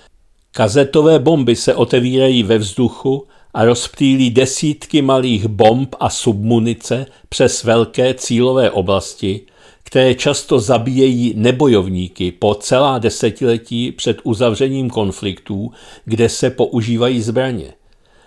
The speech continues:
Více než sto dvacet zemí podepsalo úmluvu Organizace spojených národů zakazující munici,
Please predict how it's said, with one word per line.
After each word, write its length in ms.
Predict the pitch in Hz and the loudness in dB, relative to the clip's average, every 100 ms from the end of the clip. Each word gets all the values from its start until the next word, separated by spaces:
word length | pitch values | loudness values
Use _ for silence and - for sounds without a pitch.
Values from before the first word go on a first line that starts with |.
| _ | _
Více 440 | 98 123 123 - 160 | 0 0 2 0 0
než 160 | 156 | 0
sto 220 | - - | -2 0
dvacet 420 | 139 147 143 165 123 | 2 2 2 0 2
zemí 360 | 165 147 107 | 0 0 -2
podepsalo 600 | 90 110 120 - 131 127 | -2 0 0 -2 0 0
úmluvu 580 | - 120 123 131 135 139 | 0 0 0 0 0 -2
Organizace 800 | - 120 117 127 123 127 123 131 | 0 -2 0 -2 0 -2 -2 -6
spojených 560 | - 139 131 131 113 | -2 -2 0 -2 -4
národů 540 | 107 101 104 113 120 117 | -2 2 2 0 -4 0
zakazující 840 | 113 - 123 101 131 135 - 120 | 0 0 -2 -2 -6 -6 -6 -2
munici, 600 | 101 101 101 - 101 | 0 0 -2 -4 -6